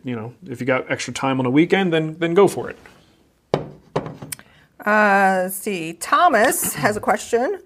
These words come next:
Speaker 1: Yes.
Speaker 2: "Mark, composite nails, do you or can you use your existing equipment?" How do you pronounce that? Phonomic? Phonomical?
Speaker 1: Uh,
Speaker 2: Phono-,
Speaker 1: we
Speaker 2: phonomic-,
Speaker 1: pronounce that pneumatic, Nicole.
Speaker 2: pneumatic.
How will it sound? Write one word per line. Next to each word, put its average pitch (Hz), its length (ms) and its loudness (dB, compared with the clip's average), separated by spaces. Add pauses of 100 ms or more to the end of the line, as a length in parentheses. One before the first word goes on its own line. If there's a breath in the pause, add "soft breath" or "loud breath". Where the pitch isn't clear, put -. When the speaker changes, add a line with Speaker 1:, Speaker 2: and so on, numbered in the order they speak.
(140 soft breath)
Speaker 1:
Yes. 165 360 0
Speaker 2:
"Mark, 269 340 2
composite 262 540 2
nails, 185 320 0
do 247 380 -2
you 214 640 0
or 190 160 4
can 277 360 2
you 220 100 0
use 175 720 -6
your 185 160 0
existing 254 420 2
equipment?" 170 540 -2 (840)
How 208 120 -10
do 196 60 -8
you 175 80 -10
pronounce 147 320 -14
that? - 160 -16
Phonomic? 185 440 -4 (120)
Phonomical? 196 680 -4 (100)
Speaker 1:
Uh, 139 40 -2
Speaker 2:
Phono-, 151 240 6
Speaker 1:
we 160 80 6
Speaker 2:
phonomic-, 170 160 -4
Speaker 1:
pronounce 156 280 0
that 147 180 0
pneumatic, 131 480 -6
Nicole. 196 100 -2
Speaker 2:
pneumatic. 196 520 0